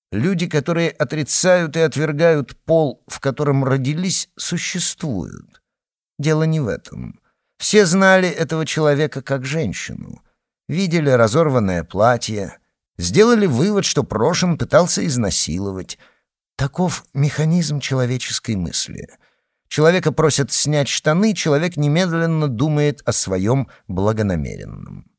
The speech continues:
Ротмистр скромно опустил рассказ о своем страхе перед китайцем, страхе, который и высветил для ротмистра закономерности этого механизма.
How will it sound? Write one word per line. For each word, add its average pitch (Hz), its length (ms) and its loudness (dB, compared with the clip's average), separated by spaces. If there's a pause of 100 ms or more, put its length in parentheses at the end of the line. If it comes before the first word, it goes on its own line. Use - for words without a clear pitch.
(1120)
Ротмистр 170 600 0
скромно 156 540 2
опустил 135 520 -2
рассказ 120 460 2
о - 20 -4
своем 110 380 0
страхе 110 460 0
перед 98 260 -6
китайцем, - 720 -4 (260)
страхе, 113 600 0
который 101 420 -2
и - 180 -8
высветил 101 680 -2
для 95 240 2
ротмистра 92 680 -2 (300)
закономерности 85 960 -4
этого 82 260 -8
механизма. 78 880 -10